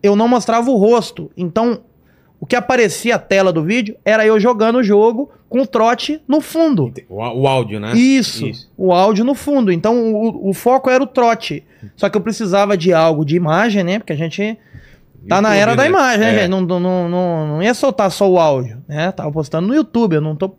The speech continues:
Speaker 1: fazendo rádio.
Speaker 2: É.
Speaker 1: E aí eu botava o jogo de fundo.
Speaker 2: E aí
Speaker 1: Então
Speaker 2: estourou.
Speaker 1: não era o jogo em si, era,
Speaker 2: É.
Speaker 1: era a sacada do trote, entendeu?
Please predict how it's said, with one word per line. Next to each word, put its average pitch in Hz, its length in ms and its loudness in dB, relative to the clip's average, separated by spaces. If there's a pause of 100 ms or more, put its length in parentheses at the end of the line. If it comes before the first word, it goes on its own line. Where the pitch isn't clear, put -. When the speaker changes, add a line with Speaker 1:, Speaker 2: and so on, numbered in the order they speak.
Speaker 1:
fazendo 185 360 0
rádio. 143 420 0 (140)
Speaker 2:
É. 95 240 -10 (420)
Speaker 1:
E 151 140 -2
aí 151 400 0
eu 185 60 2
botava 208 320 2
o 220 40 2
jogo 214 220 2
de 254 80 0
fundo. 269 480 -2 (500)
Speaker 2:
E 107 80 -10
aí 110 80 -6
Speaker 1:
Então 170 120 -2
Speaker 2:
estourou. 202 220 0
Speaker 1:
não 254 60 4
era 277 120 4
o 220 80 4
jogo 185 240 2
em 175 80 0
si, 170 180 0
era, 175 340 4
Speaker 2:
É. 165 100 2
Speaker 1:
era 190 280 2
a 165 120 0
sacada 196 380 0
do 220 120 -2
trote, 202 440 0
entendeu? 143 380 -2